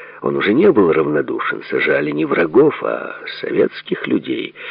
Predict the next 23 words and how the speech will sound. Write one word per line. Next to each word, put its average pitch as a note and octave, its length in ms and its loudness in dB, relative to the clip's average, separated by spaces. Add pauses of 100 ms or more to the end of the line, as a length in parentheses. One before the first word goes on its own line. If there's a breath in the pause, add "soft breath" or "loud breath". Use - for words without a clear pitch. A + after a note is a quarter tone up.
членов F2+ 560 0
партии. - 640 -2 (640 loud breath)
Конечно, F3+ 480 6
когда C3 300 6
посадили G#2 500 6
нескольких F#2+ 760 4
человек, F2 520 4
особенно D#2+ 420 2
близких E2+ 600 -2
ему, D#2+ 400 -4 (240 loud breath)
людей D#2+ 340 4
его D2 180 4
поколения, D#2+ 760 2 (300 loud breath)
которых - 380 2
он D#2+ 100 2
считал E2 380 2
большевиками-ленинцами, E2 1400 2 (280 loud breath)
он E2+ 160 4
был E2 160 6
потрясён, F#2+ 880 4
не B1+ 140 -2
спал F2 340 4
ночью, G2 640 6